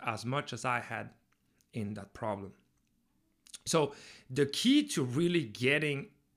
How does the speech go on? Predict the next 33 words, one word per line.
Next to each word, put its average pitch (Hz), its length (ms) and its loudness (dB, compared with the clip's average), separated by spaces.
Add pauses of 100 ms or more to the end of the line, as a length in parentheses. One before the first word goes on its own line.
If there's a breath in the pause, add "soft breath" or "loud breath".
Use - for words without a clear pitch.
(320)
very 135 420 2
good 143 160 0
at 98 100 -2
something, 120 520 -4 (120)
being 139 360 -4
excellent 143 480 0
at 92 100 -10
something, 107 480 -8
is 160 240 0
precisely 127 760 0
spend - 420 -8
a 135 80 -6
lot 131 320 0
of 139 120 -6
time, 110 320 -6
a 123 60 -4
lot 139 100 0
of, - 80 -10 (140)
a 123 120 0
lot 147 180 0
of 170 100 -2
focus 156 460 -2
time. 85 260 -10 (720 loud breath)
And 135 240 0
the 123 60 -4
Pomodoro 135 420 0
technique 117 420 -4
actually 175 460 2
prevents 131 640 0
you 107 220 -4 (420 soft breath)
from 117 280 -4
getting 117 500 -2
deep 135 300 -2